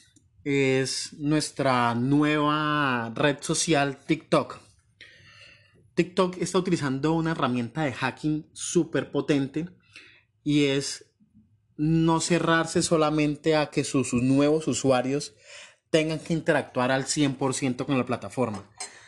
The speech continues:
sino el apostarle y permitir que todo el contenido pueda ser generado desde esta nueva herramienta de TikTok,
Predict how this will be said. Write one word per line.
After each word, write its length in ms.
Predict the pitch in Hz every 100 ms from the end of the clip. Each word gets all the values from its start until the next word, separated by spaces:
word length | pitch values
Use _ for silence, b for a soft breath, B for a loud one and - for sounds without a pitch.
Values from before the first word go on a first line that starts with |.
| B
sino 400 | - 147 135 139
el 260 | 156 160 - _
apostarle 1160 | 156 151 120 - - 170 170 175 185 190 180 _ B B -
y 120 | 160
permitir 720 | 160 135 127 120 143 147 151
que 600 | - 143 131 120 120 -
todo 200 | - 156
el 100 | 156
contenido 600 | 165 175 156 135 123 139 139
pueda 260 | 151 147
ser 200 | 147 147
generado 680 | 127 180 170 127 131 156 175
desde 420 | 170 156 139 127
esta 180 | 123 -
nueva 220 | 156 156
herramienta 400 | 156 127 120 120
de 60 | 139
TikTok, 580 | 139 135 - 180 190